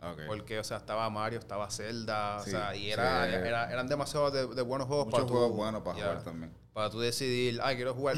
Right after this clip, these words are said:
Speaker 2: este en específico". Yo no, no podría
Speaker 1: Ok.
Speaker 2: decirte.
Speaker 1: Bueno, pues entonces vamos directamente a los fighting games, que
Speaker 2: Ujú.
Speaker 1: that, that's what we're here for.
Speaker 2: Yeah,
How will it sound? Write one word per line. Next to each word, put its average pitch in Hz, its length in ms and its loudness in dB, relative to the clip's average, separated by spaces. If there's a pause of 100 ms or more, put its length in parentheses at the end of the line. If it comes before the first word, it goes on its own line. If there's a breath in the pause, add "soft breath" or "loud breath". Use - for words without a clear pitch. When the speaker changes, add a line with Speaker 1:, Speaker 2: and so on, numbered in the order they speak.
Speaker 2:
este 135 240 0
en 120 60 -2
específico". 110 640 -4
Yo 101 160 -8
no, 101 140 -8
no 110 120 -4
podría 123 300 4
Speaker 1:
Ok. 113 60 -2
Speaker 2:
decirte. 92 320 -10 (440 soft breath)
Speaker 1:
Bueno, 107 180 0
pues 104 80 0
entonces 107 220 -2
vamos 143 220 2
directamente 127 560 0
a 117 40 4
los 113 100 2
fighting 117 320 2
games, 95 260 -4
que 87 160 -8
Speaker 2:
Ujú. 82 400 -10
Speaker 1:
that, 92 220 -2
that's 95 200 -2
what 113 120 2
we're 110 180 -2
here 110 160 0
for. 87 240 -10
Speaker 2:
Yeah, 101 320 -2